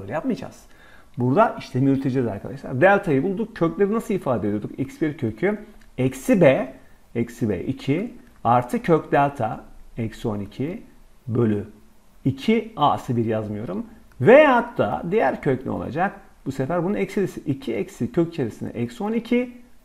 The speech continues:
bölü iki. Her şey aynı. Sadece burada artı varken burada eksi oluyor. Şimdi kök içerisinde eksi on ikinin biz kök eksi bir çarpı kök on iki olduğunu biliyoruz.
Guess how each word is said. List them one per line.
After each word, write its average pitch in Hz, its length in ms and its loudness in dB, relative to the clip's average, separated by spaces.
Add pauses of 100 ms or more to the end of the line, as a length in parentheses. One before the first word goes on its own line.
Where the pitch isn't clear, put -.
(120)
bölü - 140 -2
iki. - 180 -12
Her - 220 -4
şey 143 200 -8
aynı. 147 300 -6 (120)
Sadece 120 420 -2
burada 120 240 -2
artı - 200 -10
varken 208 400 -6 (320)
burada 139 240 0
eksi - 260 -6
oluyor. - 240 -10 (500)
Şimdi 233 300 4
kök 277 280 0
içerisinde 320 420 -2
eksi 175 300 -2
on 330 80 -6
ikinin 117 420 -4
biz 233 240 -4 (480)
kök 220 260 4
eksi 190 380 2
bir 226 180 0
çarpı 135 340 2
kök 135 220 -4
on 139 60 0
iki 131 180 -4
olduğunu 90 280 -6
biliyoruz. 226 460 0